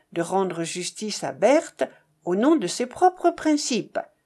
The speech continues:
Il fallait donc engager une discussion d'idées. Les dernières phrases de Dara fournissaient une occasion que le jeune homme saisit vivement. «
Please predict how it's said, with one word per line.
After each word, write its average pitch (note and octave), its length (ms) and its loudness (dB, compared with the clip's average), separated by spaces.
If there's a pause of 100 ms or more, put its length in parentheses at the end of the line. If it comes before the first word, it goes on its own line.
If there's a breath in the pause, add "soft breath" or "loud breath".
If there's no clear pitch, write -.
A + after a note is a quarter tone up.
(360)
Il F#3+ 140 0
fallait E3+ 340 0
donc A3 300 -2
engager G3+ 500 0
une C4 140 0
discussion F3 540 0
d'idées. G#3+ 460 2 (1120)
Les C4+ 120 0
dernières C4+ 460 4
phrases B3 340 0
de F#3+ 140 4
Dara F3+ 420 2
fournissaient F#3+ 520 -2
une F3+ 280 -4
occasion F#3 520 -2
que G3 120 -6
le E3+ 140 0
jeune A3 280 0
homme B3+ 180 0
saisit C#4 440 -2
vivement. « E3+ 600 -4